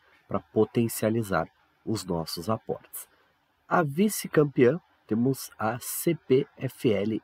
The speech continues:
Energia, tá? C P F E três, com dez vírgula noventa e cinco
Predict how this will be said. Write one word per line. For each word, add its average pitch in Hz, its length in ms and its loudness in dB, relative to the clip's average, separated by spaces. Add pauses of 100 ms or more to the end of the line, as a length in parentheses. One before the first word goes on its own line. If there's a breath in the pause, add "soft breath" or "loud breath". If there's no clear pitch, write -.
Energia, 113 840 0
tá? 87 180 -6
C - 160 -10
P - 180 -4
F 95 200 -4
E 87 100 -2 (120)
três, 123 440 0 (420 soft breath)
com 120 200 0
dez 120 360 6
vírgula 113 320 0
noventa 104 380 0
e 107 60 -2
cinco - 400 -6